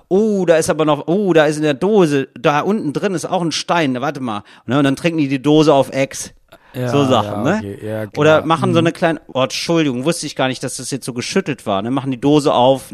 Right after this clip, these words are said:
Speaker 1: so neben dem Hans,
Speaker 2: Mhm.
Speaker 1: ne? Hans
Speaker 2: Nasse
Speaker 1: will,
Speaker 2: Schaum
Speaker 1: Hans ist der, der
Speaker 2: überall.
Speaker 1: die,
Speaker 2: Ja,
Speaker 1: genau,
Speaker 2: Hans
Speaker 1: Hans ist
Speaker 2: will
Speaker 1: der, der
Speaker 2: überall
Speaker 1: die,
Speaker 2: Schaum,
Speaker 1: ähm,
Speaker 2: ja.
Speaker 1: der weiter wandern will, ja, und das wird eben sabotiert. Und dann sagt irgendwann Hans, „Leute, es steht mir bis hier.“ Ja, und dann macht er das so.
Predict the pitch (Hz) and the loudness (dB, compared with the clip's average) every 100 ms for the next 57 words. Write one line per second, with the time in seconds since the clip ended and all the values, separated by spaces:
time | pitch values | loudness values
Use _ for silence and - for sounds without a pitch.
0 | - 110 120 127 139 135 123 127 143 113 | -12 -6 -2 0 0 0 0 2 2 0
1 | 113 98 117 107 104 139 127 127 123 127 | -2 -6 -8 -6 -2 0 0 -2 -2 -2
2 | 120 120 160 165 - 131 131 120 104 95 | 0 0 -2 -4 -2 0 0 -4 -8 -6
3 | 107 98 113 151 123 - 131 127 120 117 | -4 -4 -4 -6 -6 -2 0 0 -2 -6
4 | 117 - 110 110 107 - - - - 110 | -6 -4 -6 -6 -10 -16 -20 -8 -4 0
5 | 120 139 139 120 - - 113 147 160 156 | 0 0 -2 -4 -6 -6 -4 0 0 0
6 | 143 147 156 - 107 135 127 117 127 135 | 2 2 0 -4 -2 -2 -4 -6 -6 -6
7 | 117 120 120 120 110 104 147 156 - 123 | -8 -8 -4 -4 -2 -6 -4 -4 -4 -4
8 | 127 135 117 139 135 127 110 113 - - | -4 -4 -6 -10 -8 -8 -8 -12 -14 -4
9 | 151 156 120 - 170 - - 240 320 - | 0 0 -2 -14 -10 -8 0 2 2 -2
10 | 143 175 294 302 - - 226 185 - - | -6 -2 -2 -2 -8 0 2 2 0 -20
11 | _ _ 127 143 135 131 - 113 - 78 | _ _ -10 -8 -6 -10 -10 -12 -14 -20